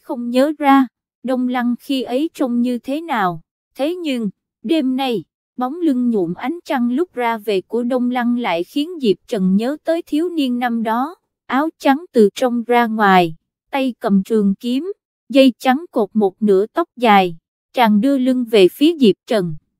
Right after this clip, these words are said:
một mình đi trước, không quay đầu lại, nàng thích nhất là đi theo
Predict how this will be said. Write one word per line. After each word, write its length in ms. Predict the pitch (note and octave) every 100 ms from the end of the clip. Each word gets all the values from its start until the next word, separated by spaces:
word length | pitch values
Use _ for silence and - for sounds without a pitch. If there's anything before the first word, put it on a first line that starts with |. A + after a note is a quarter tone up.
| -
một 240 | B3+ G#3+
mình 240 | G#3+ G3 F#3+
đi 180 | B3 A#3
trước, 340 | C4+ E4 G4 _ _ _ _
không 240 | D#4 C4+
quay 260 | C#4 C4 B3
đầu 240 | A3+ F#3+
lại, 400 | G3 F#3 D#3+ E3 - _ _ -
nàng 300 | A#3+ G#3+ G3+
thích 240 | F#4+ -
nhất 260 | D#4+ F#4+ D4
là 200 | A#3 F#3+
đi 180 | A3+ A3+
theo 280 | C4+ B3